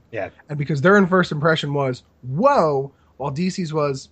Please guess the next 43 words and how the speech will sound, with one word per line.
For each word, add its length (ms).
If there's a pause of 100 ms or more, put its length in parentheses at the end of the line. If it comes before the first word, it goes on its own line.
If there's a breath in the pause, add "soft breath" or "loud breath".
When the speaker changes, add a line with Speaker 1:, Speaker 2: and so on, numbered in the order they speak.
(360)
Speaker 2:
it 280
kinda 300
didn't 280
live 180
up 140
to 100
that 180
hype, 380
and 100
it, 140
it 140
didn't 180
live 100
up 120
to 80
the 80
hype 280
that 100
it 60
was 100
coming 300
out 160
as. 200
I 80
think 180
that's 200
why 120
almost 220
they 100
get 120
a 40
harsher 400
measuring 480
stick 420 (540 soft breath)
to 160
it, 160 (400 soft breath)
even 220
though 260
Marvel's 440
had 420
some 280
trips. 380
It's, 300